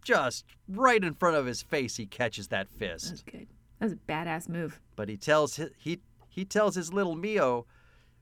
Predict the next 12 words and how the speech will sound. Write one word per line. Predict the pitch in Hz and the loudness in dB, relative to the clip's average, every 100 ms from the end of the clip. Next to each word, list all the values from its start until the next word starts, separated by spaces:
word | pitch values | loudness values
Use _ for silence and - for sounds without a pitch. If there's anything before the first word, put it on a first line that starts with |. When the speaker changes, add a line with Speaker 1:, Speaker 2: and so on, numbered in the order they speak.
| _ | _
Speaker 1:
you | - | -2
know, | 127 123 117 | 0 0 0
"You | 123 190 | -4 -2
taught | - 175 139 | 4 4 4
me | 156 185 | 0 0
as | 127 110 | 0 2
much | 147 - | 2 2
as | 107 | 2
I | 131 139 | 2 4
ever | 131 123 | 2 0
taught | - 160 139 107 | 0 2 2 2
you." | 120 147 98 85 | -2 -2 -4 -8